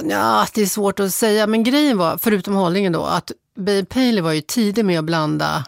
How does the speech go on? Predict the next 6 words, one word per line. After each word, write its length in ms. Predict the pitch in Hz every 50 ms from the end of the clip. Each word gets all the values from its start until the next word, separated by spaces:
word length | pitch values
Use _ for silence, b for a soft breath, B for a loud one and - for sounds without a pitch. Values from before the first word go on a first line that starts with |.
| -
billigt 760 | - 170 151 139 190 180 170 165 160 160 156 - - - - - _ _ b b b b b b
med 160 | - 190 196
dyrt. 500 | 220 240 202 - - - - - - - - _ -
Bijouterier 680 | 185 190 175 - 208 180 - 190 185 185 190 185 185
med 200 | 180 170 165 165 - _
couture. 760 | - - - 196 180 - - - 226 185 180 185 185 185 165